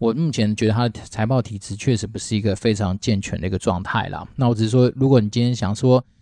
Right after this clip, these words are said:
去上面就是找到一个不错的平台，其-，那个 Fiverr 这个平台应该算是全世界数一数二大的，所以大家有机会的话，当然就是，但还是以服务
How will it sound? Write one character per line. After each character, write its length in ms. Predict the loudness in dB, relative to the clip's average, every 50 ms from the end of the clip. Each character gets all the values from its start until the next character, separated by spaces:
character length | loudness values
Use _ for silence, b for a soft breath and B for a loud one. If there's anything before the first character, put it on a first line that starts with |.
| _ -8
去 140 | -4 -2 0
上 140 | 0 0 0
面 260 | 2 2 2 2 4
就 80 | 2 0
是 80 | 0 0
找 140 | 0 0
到 100 | 2 2
一 40 | 0
个 60 | 0
不 120 | -2 -4 -2
错 200 | 0 2 2 2
的 60 | 0
平 160 | -2 -4 -4
台， 180 | -4 -4 -4 -4
其-， 180 | -6 -8 -14 -16 _ _ _ -4
那 100 | 0 0
个 60 | 0
Fiverr 400 | 0 0 -2 0 2 2 2 2
这 100 | 2 0
个 60 | 0
平 140 | 0 -2 -2
台 140 | 0 0 0
应 80 | 0
该 80 | 0 -2
算 180 | 0 0 0 -2
是 60 | -2
全 180 | -2 -4 -6
世 120 | -6 -4 -2
界 160 | -2 -2 -2
数 180 | -2 -4 -4 -4
一 80 | -4
数 180 | -4 -4 -4 -4
二 80 | -4 -4
大 260 | -2 -2 -2 -2 -4
的， 200 | -6 -10 -14 -10
所 140 | -6 -4 -2
以 60 | -2
大 140 | 0 0 2
家 80 | 2
有 80 | 0 0
机 200 | -2 -2 -2 0
会 160 | 2 2 2
的 100 | 2 2
话， 240 | 2 2 2 2 0 -4 _ _ _ _ _ -4
当 120 | 0 0
然 120 | 2 2 2
就 80 | 2
是， 140 | 2 2 0 -2
但 220 | -2 -2 -2 -2 -2
还 200 | -2 -4 -6 -4
是 260 | -2 -2 -2 -4 -4 _
以 200 | -8 -6 -6 -6
服 300 | -4 -4 -2 -2 0 -2
务 60 | -2